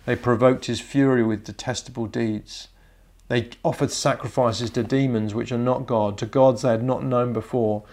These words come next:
to new, new gods only recently arrived, to gods their ancestors had never feared. You neglected the rock who had fathered you, forgot the God who had given you birth.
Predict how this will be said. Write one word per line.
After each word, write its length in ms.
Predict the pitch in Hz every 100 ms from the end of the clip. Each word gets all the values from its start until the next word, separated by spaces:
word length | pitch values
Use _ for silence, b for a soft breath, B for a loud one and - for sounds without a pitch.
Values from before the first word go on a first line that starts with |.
| b b b
to 120 | 131
new, 380 | 131 135 143 135 160
new 260 | 147 139
gods 320 | 117 113 104
only 180 | 127 123
recently 460 | 117 123 117 - 131
arrived, 440 | 123 113 104 101
to 60 | 120
gods 320 | 131 131 117
their 160 | 123 117
ancestors 680 | 120 107 110 - 117 104 -
had 200 | 113 107
never 360 | 123 117 113
feared. 480 | 101 - 107 104 104 B B B B
You 100 | 147
neglected 580 | 147 139 143 143 135 131
the 80 | 123
rock 280 | 127 123
who 80 | -
had 80 | 120
fathered 480 | - 123 120 113 107
you, 160 | 107
forgot 460 | 98 - 120 135 -
the 80 | 139
God 260 | 123 120
who 60 | 113
had 120 | 104
given 260 | 127 110 117
you 120 | 113
birth. 540 | 110 104 101 98 -